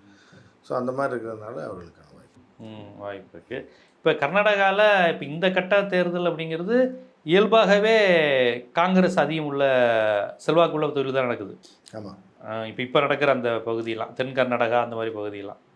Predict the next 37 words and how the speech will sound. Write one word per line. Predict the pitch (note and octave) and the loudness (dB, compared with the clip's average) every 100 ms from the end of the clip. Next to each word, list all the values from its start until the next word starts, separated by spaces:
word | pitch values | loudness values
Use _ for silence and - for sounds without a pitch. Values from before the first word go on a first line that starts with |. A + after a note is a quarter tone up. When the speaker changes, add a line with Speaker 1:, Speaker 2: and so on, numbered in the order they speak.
| _ _ _ _ - | _ _ _ _ -12
Speaker 2:
அஹ், | A2+ G#2+ A2+ - | -10 -10 -10 0
க-, | C#3+ D3+ | 2 4
கவுடாஸ் | F3+ G3+ F#3+ F#3+ | 6 6 4 2
அதிகம், | C3+ C3 B2+ | -2 -4 -2
கவுடா, | C3+ C#3+ C#3 | 0 2 2
ஒக்கலிய | B2+ D3 C3+ | 2 0 -2
கவுடாஸ் | C3+ B2 B2 | -2 -2 -4
அவங்க | A#2 A2 | -6 -10
அதிகம். | G#2 G2+ - _ | -12 -14 -18 _
Speaker 1:
இல்ல, | - | -12
அப்படி | F2+ - - | -12 -14 -12
சொல்ல | C#3+ F3+ | -4 -4
முடியாது, | G3 F#3+ E3 C#3+ | 0 0 0 -4
பிரிச்சு | D3 D3+ | -10 -12
பிரிச்சு | D#3+ D#3 | -14 -6
தான் | F3 C#3+ | -4 -2
நடக்குது | C3+ C3+ A#2 | -2 -2 -6
எல்லா, | F#2+ G#2+ B2 A#2+ A#2+ A2+ A2 - _ _ - | -6 2 6 8 8 4 0 -10 _ _ -4
அதாவது | A2 B2+ C3 A#2 G2 F#2+ F#2 F2+ F2+ F2 F2+ - _ _ _ | 0 2 2 0 0 -4 -8 -10 -12 -16 -20 -20 _ _ _
அந்த | F#2 A#2 | -8 -4
மாதிரி | B2+ D3 D3 | 0 -2 -2
சொல்ல | C3 C#3 | -4 -4
முடியாது, | A2+ E2+ F#2+ D#3 F3+ - - G2+ | -6 -8 -8 -10 -10 -16 -20 -14
இது | D3+ D3+ | -10 -6
ஒரு | C#3+ C#3 | -4 -2
ஏரியால | D#3+ G3 G3 F#3 F3 E3 C3 | 0 0 0 -2 -2 -4 -6
நடக்குது. | A2+ A2+ G2+ F#2 - _ _ | -8 -10 -12 -16 -20 _ _
Speaker 2:
இல்ல, | F3 E3 | -2 0
அங்க | D3+ | 0
லிங்காயத்துகள் | C#3+ D#3 F#3+ A3 G#3 G3 G3 F3 E3+ | -2 -2 4 4 4 0 0 0 0
எப்பவும் | F3 | -2
பா | D#3 D3 | 0 0
ஜ | E3 E3+ | 2 2
கக்கு | D#3 C#3 C3+ | 2 -2 -2
சார்பா | C3+ C#3 D3 | -2 0 0
இருப்பாங்கன்னு | C3+ C3 C3 C3 C3+ | 0 0 -2 -4 -6
ஒரு | B2+ A#2 | -6 -6